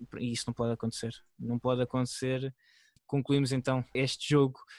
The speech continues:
mais uma vez frisando, foi um empate entre o Boa Hora e o Sporting da Horta, o segundo empate do Boa Hora em casa nos minutos, no, nos segundos finais, mas t-, também tinha empatado frente ao Madeira sad,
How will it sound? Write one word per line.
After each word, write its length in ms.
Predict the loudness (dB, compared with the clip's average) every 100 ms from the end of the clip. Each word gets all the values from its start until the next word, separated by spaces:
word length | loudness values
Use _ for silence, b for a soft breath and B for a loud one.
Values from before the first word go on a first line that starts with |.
| B B
mais 240 | 0 2
uma 100 | 4
vez 140 | 2 2
frisando, 440 | 0 2 2 0 0
foi 120 | 4
um 100 | 4
empate 400 | 4 2 2 0
entre 240 | -4 -2 -2
o 20 |
Boa 320 | 2 4 6
Hora 160 | 6 4
e 40 |
o 20 |
Sporting 360 | 0 -2 -2 2
da 80 | 4
Horta, 240 | 4 4
o 40 | 0
segundo 480 | 0 2 2 4
empate 520 | 2 2 2 0 -4 -20 b b b _ -10
do 200 | -4 2
Boa 340 | 4 6 6
Hora 140 | 4
em 80 | 2
casa 480 | 2 2 2 2 0
nos 200 | 0 -2
minutos, 540 | 0 0 -2 -8 -16 -4
no, 160 | -2
nos 200 | 0 0
segundos 300 | 0 0 0
finais, 440 | 0 0 0 0 0
mas 220 | -2 -2
t-, 220 | -4 -4
também 240 | 2 2 2
tinha 220 | 2 0
empatado 400 | 0 -2 -2 -4
frente 260 | -4 -2
ao 40 | 0
Madeira 300 | 2 2 0
sad, 300 | 0 -2